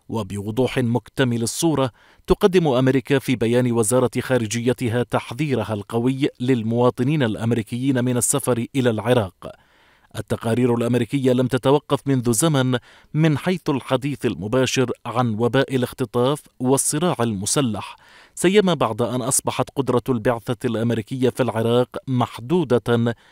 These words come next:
بما يخدم مواطنيها على وجه الخصوص. الأمريكيون كذلك يتعرضون لتهديدات الخطف على يد جماعات إرهابية مثل تنظيم داعش وميليشيات السلاح المنفلت، وأخرى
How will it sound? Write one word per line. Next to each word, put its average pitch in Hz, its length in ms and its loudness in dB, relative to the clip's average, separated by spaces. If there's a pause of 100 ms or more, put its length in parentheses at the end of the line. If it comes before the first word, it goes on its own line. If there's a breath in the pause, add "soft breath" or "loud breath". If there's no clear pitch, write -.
(160 soft breath)
بما 110 200 -2
يخدم 120 400 -4
مواطنيها 123 760 0
على 117 240 -2
وجه 117 280 0
الخصوص. 117 640 -2 (840 soft breath)
الأمريكيون 196 720 2
كذلك 175 500 0
يتعرضون 143 760 2
لتهديدات 135 840 0
الخطف 143 420 -4
على 131 380 2
يد 127 220 0
جماعات 127 560 0 (280)
إرهابية 123 640 0 (360 soft breath)
مثل 117 320 -2
تنظيم 160 400 0
داعش 123 600 0
وميليشيات 135 840 0
السلاح 131 460 0
المنفلت، 120 840 -2 (460 soft breath)
وأخرى 127 640 2